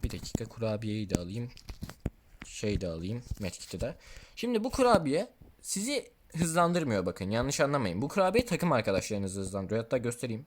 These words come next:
Bir etkisi bitsin. Bir etkisinin bitmesini bekliyorum şu an.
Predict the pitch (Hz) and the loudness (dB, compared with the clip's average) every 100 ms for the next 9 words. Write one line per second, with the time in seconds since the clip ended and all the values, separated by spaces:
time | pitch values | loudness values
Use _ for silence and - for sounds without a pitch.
0 | - 117 110 - 117 113 - 131 156 _ | -6 -4 -4 -8 -8 -8 -8 -10 -10 _
1 | _ _ _ _ _ _ _ _ _ _ | _ _ _ _ _ _ _ _ _ _
2 | _ _ _ _ _ _ _ _ - 123 | _ _ _ _ _ _ _ _ -4 -2
3 | 120 - - 123 120 - 120 - 120 95 | -2 -6 -6 -4 -4 -4 -6 -4 -2 -2
4 | - 87 85 127 | -2 -4 -2 -4